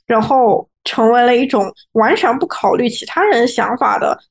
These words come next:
单方面的狂热的投射，就不管是强烈的爱还是强烈的恨，就，对，最后成了，成了神。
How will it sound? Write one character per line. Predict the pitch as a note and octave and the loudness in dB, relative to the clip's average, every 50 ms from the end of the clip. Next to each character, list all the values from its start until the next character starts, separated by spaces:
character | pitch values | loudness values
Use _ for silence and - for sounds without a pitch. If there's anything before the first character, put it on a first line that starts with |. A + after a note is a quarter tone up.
| _ | _
单 | - C4 B3+ C#4 D4+ | -2 0 0 0 0
方 | - D4 C4 C4 C#4 | 0 0 0 0 0
面 | C#4 C4 A#3+ | 2 2 2
的 | G#3 G3 G3+ | 2 0 0
狂 | G3+ - - G#3 G3+ G#3+ | -2 -2 -2 -2 0 2
热 | A#3 B3 | 2 2
的 | A#3 G3 G3+ | 2 0 -2
投 | - - - - - | -4 -6 -6 -6 -6
射， | A3 - A#3+ G3+ - - - - - - _ | -4 -2 -2 -2 -2 -4 -8 -16 -20 -16 _
就 | - C4 A#3+ G#3+ - - | -2 0 2 0 0 0
不 | - D4 | -2 0
管 | D4 C4+ G3 G#3 | 0 0 0 0
是 | - A3 | -2 -2
强 | G#3+ - - F3 G3+ | -4 -4 -4 -4 -2
烈 | G#3+ A#3 | 0 0
的 | A#3+ A3+ | 0 0
爱 | - - A#3 A3 | 0 0 -2 -2
还 | A#3 G#3+ F#3+ | -2 -2 -2
是 | G3+ A3 G3+ | -2 -2 -4
强 | - - - - | -4 -6 -10 -6
烈 | G#3 G#3 G#3+ G3 | -2 -2 0 0
的 | G3+ | -2
恨， | G#3 - - A#3 G#3 - - - - - - _ _ _ | -4 -4 -4 -4 -6 -6 -8 -16 -20 -20 -20 _ _ _
就， | - - A3 G3+ - - - _ _ _ | -2 0 0 0 0 -4 -6 _ _ _
对， | - A3 F#3+ - - | -2 -2 0 -2 -2
最 | - - B3 | -2 0 0
后 | A3+ A#3 A#3 | 0 2 0
成 | A3 A3 - A3 G3+ | 0 0 0 0 0
了， | G3+ G3 - | 0 0 -2
成 | F#3+ - - F#3+ F#3+ | -2 -4 -6 -4 -4
了 | G3 | -4
神。 | G#3 - - - - | -4 -4 -6 -10 -10